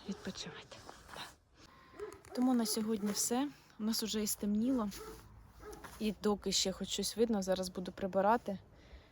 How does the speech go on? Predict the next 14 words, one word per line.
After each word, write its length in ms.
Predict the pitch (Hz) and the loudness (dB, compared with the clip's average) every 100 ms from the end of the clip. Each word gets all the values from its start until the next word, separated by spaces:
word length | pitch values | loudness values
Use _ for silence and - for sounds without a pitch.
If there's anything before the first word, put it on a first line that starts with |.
| - | -10
Бо 60 | 190 | -2
я 120 | 202 | -2
сюди 220 | 196 190 | -2 -4
поназносила 720 | 190 196 196 190 240 - 202 190 | -4 -2 -2 0 -2 0 2 2
купу 280 | - 180 | 0 -6
всього, 360 | 180 - 190 185 | -4 -2 0 -2
там 360 | - 180 175 175 | -2 -6 -4 -4
і 60 | |
молотки, 540 | - 196 196 196 - 208 | -2 2 2 0 0 0
і 40 | |
сокири, 540 | - 185 - 202 190 | 0 -4 0 0 2
і 80 | 185 - | 0 4
пили, 340 | 240 262 190 180 - - - - - | 6 8 6 2 -12 -20 -20 -18 -10
лопати. 640 | 175 165 202 247 - 240 | -8 -2 2 2 2 0